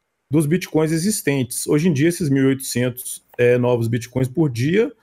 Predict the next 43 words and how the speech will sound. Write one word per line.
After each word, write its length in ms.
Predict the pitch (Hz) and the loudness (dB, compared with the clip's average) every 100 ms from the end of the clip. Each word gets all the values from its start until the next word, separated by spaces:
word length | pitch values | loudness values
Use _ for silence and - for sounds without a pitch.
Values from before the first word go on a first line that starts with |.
| _ _ _ - | _ _ _ -2
não 200 | 151 156 | 0 2
são 200 | 180 160 | 0 2
nem 200 | 180 214 | 2 2
um 100 | 214 | 2
por 160 | 214 | -2
cento 400 | - 147 151 151 | 0 -2 0 0
do, 520 | 135 131 120 117 113 | 2 2 4 2 0
do, 480 | 120 127 123 117 113 | 0 2 4 2 2
da 120 | 113 123 | 0 0
quantidade 340 | 143 120 135 | -2 -2 -2
de 60 | 131 | -2
bitcoins 400 | 135 - 151 143 | -4 -4 -4 -4
que 100 | 170 | -4
estão 140 | 196 | 0
nos 160 | 202 110 | 0 2
books 300 | 123 151 139 | 0 0 -2
das 160 | 123 | -2
corretoras. 480 | - 120 117 117 107 | 0 0 0 0 0
Será 180 | 131 143 | 0 -2
que 640 | - 139 127 127 117 113 113 | 0 0 0 0 2 2 2
vai 140 | 123 | 0
fazer 240 | 139 117 123 | 0 0 0
tanta 200 | 151 143 | 0 -2
diferença 360 | - 123 120 | -2 -2 0
assim, 280 | 117 156 156 - - - _ _ | -2 -2 -4 -6 -20 -20 _ _
eh, 140 | - | -8
cair 260 | - 127 131 | 0 0 2
pra 140 | 131 | 2
novecentos? 880 | 127 131 113 117 156 165 120 107 110 | 2 0 0 -2 -2 -2 -2 -4 -2
Não 220 | 120 170 | 0 0
sei, 320 | 233 - 127 117 | 0 2 2 2
né? 120 | 120 | 0
Mas 280 | 139 151 135 | 0 -2 0
de 80 | |
repente 320 | 175 220 190 - | 0 0 -4 0
pode 320 | 147 170 165 | 0 0 -2
sim 280 | 147 175 156 | -2 0 0
acontecer 460 | 123 131 131 - | 0 -2 -2 -2
uma 80 | 127 | -4
subida, 540 | - 117 131 175 151 | -2 -2 0 0 0
pode 260 | 139 135 120 | -2 -2 -2
ser 180 | - 131 | -2 -2
coincidência, 920 | 135 123 113 117 156 160 - 151 135 | -2 -4 -2 -2 0 -2 0 0 -2